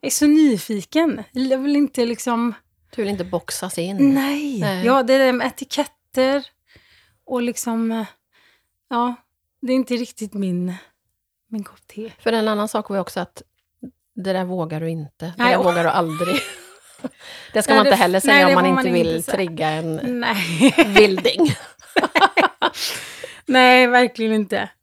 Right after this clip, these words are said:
Speaker 1: Det där vågar du aldrig, Karo. Det är farligt att säga, faktiskt.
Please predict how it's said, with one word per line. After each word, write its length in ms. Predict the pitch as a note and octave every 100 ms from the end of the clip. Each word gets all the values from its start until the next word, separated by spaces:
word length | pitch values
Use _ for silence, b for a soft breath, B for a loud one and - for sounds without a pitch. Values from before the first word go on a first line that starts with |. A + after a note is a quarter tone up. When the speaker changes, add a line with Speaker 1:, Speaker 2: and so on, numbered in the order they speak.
| -
Speaker 1:
Det 180 | A3 A#3+
där 160 | A3+
vågar 340 | A3+ A3+ G#3+ G3+
du 80 | G3+
aldrig, 380 | A3 F#3 G3+
Karo. 360 | G#3 G3 G#3 G#3
Det 100 | A#3+ G#3+
är 40 |
farligt 360 | - A3+ G3 F#3+
att 60 |
säga, 280 | - G#3+ F3 G#3
faktiskt. 460 | F3 - - -